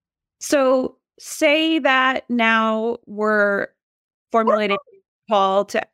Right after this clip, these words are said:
was it a little dog? <laughs> Um, uh, say we're, uh, formulating our C T A for, uh, someone who might know a little bit more about us, is a little bit more familiar,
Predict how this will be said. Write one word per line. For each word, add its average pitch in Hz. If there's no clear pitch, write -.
was 330
it 302
a -
little 311
dog? 220
<laughs> 339
Um, 226
uh, 220
say 277
we're, 311
uh, 233
formulating 233
our 196
C -
T 214
A 185
for, 175
uh, 165
someone 190
who 190
might 262
know 226
a 220
little 214
bit 202
more 202
about 175
us, 175
is 202
a 185
little 202
bit 208
more 190
familiar, 165